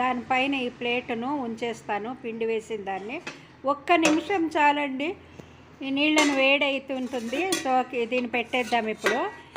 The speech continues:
పెట్టి మూత ఉంచుదాము. మూత ఉంచినాక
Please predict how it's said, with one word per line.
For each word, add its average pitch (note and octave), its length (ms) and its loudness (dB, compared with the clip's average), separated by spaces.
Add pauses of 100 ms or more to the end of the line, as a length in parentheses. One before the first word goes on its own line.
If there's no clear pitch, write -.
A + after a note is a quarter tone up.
(300)
పెట్టి C#4 300 -2 (120)
మూత C#4 200 0 (140)
ఉంచుదాము. A3+ 580 -2 (720)
మూత D4 220 -4 (140)
ఉంచినాక B3+ 540 -2